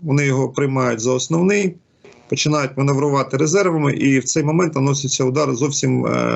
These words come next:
в іншому напрямку. Е, стратегічно зараз головна ситуація — це навіть не Херсон, це Донбас.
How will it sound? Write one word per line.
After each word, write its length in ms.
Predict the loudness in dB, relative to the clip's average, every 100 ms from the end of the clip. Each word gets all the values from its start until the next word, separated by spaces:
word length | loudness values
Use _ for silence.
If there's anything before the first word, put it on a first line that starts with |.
| -2 -2 -4 -8
в 180 | -6 -2
іншому 340 | 0 0 0 0
напрямку. 580 | -2 -4 -6 -6 -10 -14 -14 -20 -20 -18 -6
Е, 460 | -2 0 0 0 0
стратегічно 640 | -2 -2 0 0 0 0
зараз 300 | 0 0 0
головна 320 | 0 0 0
ситуація — 680 | -2 -4 -2 -2 -2 -2 -4
це 360 | -2 -2 0 0
навіть 360 | 0 0 0
не 220 | 0 0
Херсон, 420 | -2 -4 -4 -6 -4
це 120 | -4
Донбас. 500 | -2 -2 -2 -6